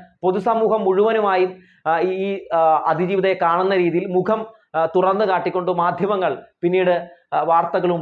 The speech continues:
ഡിബേറ്റുകളും ഒക്കെ നടത്തുന്ന, ആ, അവർ ചെയ്യുന്ന കാഴ്ചയൊക്കെ നമ്മൾ കണ്ടു. അന്നാണ് സത്യത്തിൽ ഇങ്ങനൊരു നടി മലയാളം ഇൻഡസ്ട്രിയിൽ ഉണ്ട് എന്ന് പലരും മനസ്സിലാക്കിയതെന്ന് എനിക്ക് തോന്നുന്നു. അതിനു മുമ്പ് നമ്മളാരും ഈ പറയുന്ന നടിയെ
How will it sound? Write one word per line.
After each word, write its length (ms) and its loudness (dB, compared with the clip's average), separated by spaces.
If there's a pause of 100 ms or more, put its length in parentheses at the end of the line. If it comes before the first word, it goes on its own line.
ഡിബേറ്റുകളും 480 0
ഒക്കെ 180 -6
നടത്തുന്ന, 320 -4 (360)
ആ, 40 -2 (160)
അവർ 120 0 (100)
ചെയ്യുന്ന 320 0
കാഴ്ചയൊക്കെ 360 0
നമ്മൾ 220 -2 (100)
കണ്ടു. 220 0 (1200)
അന്നാണ് 280 0
സത്യത്തിൽ 420 -2 (180)
ഇങ്ങനൊരു 300 2
നടി 280 0 (280)
മലയാളം 440 2
ഇൻഡസ്ട്രിയിൽ 560 -2
ഉണ്ട് 180 0 (180)
എന്ന് 420 -8 (400)
പലരും 320 2
മനസ്സിലാക്കിയതെന്ന് 680 -2
എനിക്ക് 200 -6
തോന്നുന്നു. 340 -8 (800)
അതിനു 220 0
മുമ്പ് 180 0
നമ്മളാരും 460 2 (140)
ഈ 20 -2 (100)
പറയുന്ന 320 0
നടിയെ 260 -2